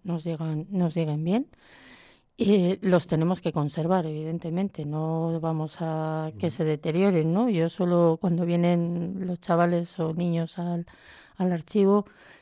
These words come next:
Speaker 1: y, le, y les digo, "A ver, no lo vamos a expli-, a, a estropear, algo que nos ha durado setecientos años, lo vamos a estropear nosotros aquí ahora", ¿no?
Speaker 2: Ujú.
Speaker 1: No, hay que cuidarlos, cómo, cómo,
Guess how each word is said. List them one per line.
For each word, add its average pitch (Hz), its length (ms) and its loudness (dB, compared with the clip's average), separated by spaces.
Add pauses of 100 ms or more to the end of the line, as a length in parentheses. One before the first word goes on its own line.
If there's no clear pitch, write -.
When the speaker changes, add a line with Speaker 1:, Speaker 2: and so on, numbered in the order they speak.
(120)
Speaker 1:
y, 208 160 4
le, 160 420 4
y 170 140 -2
les 151 180 0
digo, 151 180 2
"A 143 40 2
ver, 165 180 4
no 160 120 4
lo 165 80 6
vamos 180 240 4
a 175 60 2
expli-, 165 320 -4
a, 147 440 0
a 165 60 0
estropear, 160 440 -2
algo 151 260 2
que 160 140 2
nos 160 200 2
ha 170 60 4
durado 160 220 4
setecientos 165 640 0
años, 180 260 4
lo 170 80 4
vamos 175 240 4
a 170 60 2
estropear 156 500 0
nosotros 151 540 -4
aquí 147 280 -10
ahora", 143 300 -6
¿no? 208 200 -4
Speaker 2:
Ujú. 208 140 -4
Speaker 1:
No, 185 220 -2
hay 170 140 -6
que 180 160 -8
cuidarlos, 190 640 -2
cómo, 185 540 0
cómo, 175 540 0